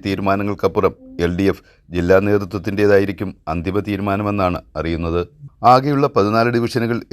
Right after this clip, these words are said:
എൽ ഡി എഫിന് പത്തും യു ഡി എഫിന് നാലും അംഗങ്ങളാണുള്ളത്. സി പി എം ഏഴ്, സി പി ഐ മൂന്ന്, കോൺഗ്രസ് നാല് എന്നിങ്ങനെയാണ് കക്ഷിനില. പ്രസിഡന്റ് സ്ഥാനം ഇക്കുറി പട്ടികജാതി വനിതാ സംവരണമാണ്. ഈ വിഭാഗത്തിൽ ചുനക്കരയിൽ നിന്നുള്ള സി അനു, കറ്റാനത്തു നിന്നുള്ള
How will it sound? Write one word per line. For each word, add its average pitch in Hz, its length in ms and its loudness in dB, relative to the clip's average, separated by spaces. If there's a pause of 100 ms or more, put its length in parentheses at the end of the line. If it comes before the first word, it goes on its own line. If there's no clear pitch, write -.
എൽ 90 140 -2
ഡി 110 120 2
എഫിന് 107 240 -4
പത്തും 101 240 -4 (140)
യു 87 160 -2
ഡി 101 100 2
എഫിന് 98 200 -2 (140)
നാലും 90 260 2 (120)
അംഗങ്ങളാണുള്ളത്. 82 720 0 (400)
സി 87 200 -4
പി 87 140 -2
എം 85 140 0
ഏഴ്, 85 180 0 (160)
സി 85 180 -4
പി 90 140 -4
ഐ - 20 0 (120)
മൂന്ന്, 82 200 -4 (360)
കോൺഗ്രസ് 87 400 -2
നാല് 85 180 2 (120)
എന്നിങ്ങനെയാണ് 87 520 -4 (100)
കക്ഷിനില. 78 400 -4 (960)
പ്രസിഡന്റ് 139 440 2
സ്ഥാനം 131 280 4 (120)
ഇക്കുറി 117 220 -2 (100)
പട്ടികജാതി 101 500 2 (100)
വനിതാ 85 260 2 (100)
സംവരണമാണ്. 76 560 -4 (560)
ഈ - 100 2
വിഭാഗത്തിൽ 123 480 2 (140)
ചുനക്കരയിൽ 107 500 0
നിന്നുള്ള 113 300 0 (160)
സി 90 160 -4 (140)
അനു, 104 120 -2 (160)
കറ്റാനത്തു 95 540 -2
നിന്നുള്ള 101 260 0